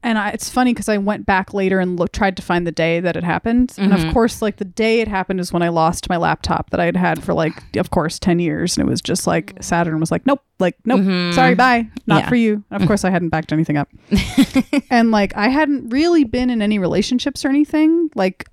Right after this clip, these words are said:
Speaker 1: uh, throughout my twenties, I had just kind of been working on this laptop. So I lost what felt to me like a child. Like, it was like,
Speaker 2: Oh.
Speaker 1: I had no close, this was my close relationship that I had. And it just kind of vanished. Like,
Speaker 2: Yeah.
Speaker 1: it just vanished.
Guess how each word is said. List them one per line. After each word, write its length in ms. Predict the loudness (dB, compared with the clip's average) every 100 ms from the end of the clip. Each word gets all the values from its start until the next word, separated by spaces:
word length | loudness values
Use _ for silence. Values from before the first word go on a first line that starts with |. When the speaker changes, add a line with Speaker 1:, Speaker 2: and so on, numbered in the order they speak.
| -2
Speaker 1:
uh, 260 | 2 2 -2 -14
throughout 480 | -8 -2 0 0 -2
my 120 | -6
twenties, 400 | -2 0 4 4 2
I 80 |
had 100 | -2
just 220 | -2 -4 -2
kind 160 | -2
of 60 | -2
been 120 | -2
working 320 | -2 0 0
on 160 | 0 0
this 460 | -2 -4 -8 -10 -18 _
laptop. 460 | 0 0 0 -4 -4
So 120 | -2
I 40 | -2
lost 560 | 2 4 2 -2 -10
what 200 | -4 -4
felt 220 | 0 -2 -2
to 80 | 0
me 120 | 0
like 160 | 0 -6
a 40 |
child. 640 | -6 -2 0 0 -4 -10 -2
Like, 140 | 0
it 60 | 2
was 220 | 4 4
like, 120 | 4 4
Speaker 2:
Oh. 500 | 2 0 0 -2 -6 -4
Speaker 1:
I 80 | 0
had 240 | 2 2
no 460 | 2 2 0 -4 -8
close, 720 | -2 2 2 -2 -10 -8 -8 0
this 240 | 0 2
was 180 | -2 -2
my 140 | -4
close 340 | -2 0 0 0
relationship 480 | 0 0 0 -4 -2
that 100 | -2
I 60 |
had. 200 | 0 -2 -4 -14 -20 -20 -20 -20 _ _ _ -18 -8 0
And 100 | 2
it 40 |
just 160 | 2 -2
kind 160 | 0 0
of 100 | 0
vanished. 880 | -4 -4 0 2 0 -4 -6 -2 0
Like, 200 | 2 2
Speaker 2:
Yeah. 120 | 2
Speaker 1:
it 20 |
just 200 | 0 -2
vanished. 680 | -2 0 0 -2 -6 -8